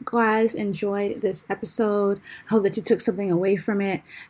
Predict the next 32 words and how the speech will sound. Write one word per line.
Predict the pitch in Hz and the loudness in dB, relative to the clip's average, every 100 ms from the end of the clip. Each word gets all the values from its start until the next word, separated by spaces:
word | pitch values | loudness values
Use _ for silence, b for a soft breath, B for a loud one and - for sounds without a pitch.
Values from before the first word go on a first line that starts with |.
| - | 4
And | 220 214 208 190 | 6 8 6 4
I | 202 | 4
will | 202 202 | 4 4
be | 214 | 0
having | 208 214 202 190 190 185 170 | -2 -4 -2 -2 -2 -4 -2
some | 214 | -2
affirmations | 175 180 214 202 185 170 214 190 190 | 0 -2 -4 -4 -4 -6 -6 -6 -6
so | - | -2
that | 196 165 - | -2 0 -2
you | 269 | -2
can | - 202 | -2 -4
enjoy | 196 196 | -2 -2
your | 190 185 | -2 -4
solo | 156 190 185 | -4 -4 -4
date | 180 185 | -4 -6
coming | - 190 202 202 | -8 -10 -8 -8
up | 196 | -8
next | 196 185 190 - | -6 -6 -8 -6
as | 226 220 | -4 -4
well. | 208 185 180 220 B B B B | -4 -4 -4 -6 B B B B
Remember | - 226 226 233 | 4 6 6 6
that | 214 - | 6 4
all | 202 | 2
of | 214 | 2
my | 208 | 0
Selfish | 170 202 190 170 | 0 -4 -6 -4
Babe | 196 180 | -2 -2
podcast | - 185 190 180 - | -4 -6 -4 -6 -4
episodes | 202 220 220 202 202 | -4 -4 -2 -2 -2
are | 196 | -6
sponsored | 156 208 196 196 196 | -2 -2 -2 -4 -4
by | 185 180 | -4 -4